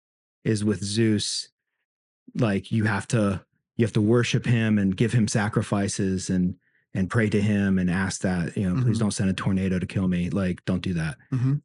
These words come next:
Speaker 1: Like, the idea that you're suggesting or you're saying is like, "Hey,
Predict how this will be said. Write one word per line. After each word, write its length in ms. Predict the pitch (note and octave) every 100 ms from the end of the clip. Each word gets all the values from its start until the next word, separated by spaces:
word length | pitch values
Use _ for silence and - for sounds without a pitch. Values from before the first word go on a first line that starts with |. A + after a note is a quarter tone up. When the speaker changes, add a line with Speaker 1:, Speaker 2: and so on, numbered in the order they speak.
| -
Speaker 1:
Like, 320 | G#2+ F2+ F2+
the 160 | C3 A2+
idea 680 | G2+ F#2+ G#2+ G#2 F#2+ F#2 -
that 100 | F#2+
you're 460 | G2 A2+ A2+ G#2+ - _ _ _ _ -
suggesting 580 | - A2+ G#2 F#2+ - G2
or 40 |
you're 200 | G2+ A2
saying 340 | - G#2 F#2+ F#2
is 140 | F#2
like, 180 | F#2 F2
"Hey, 340 | - G2 F#2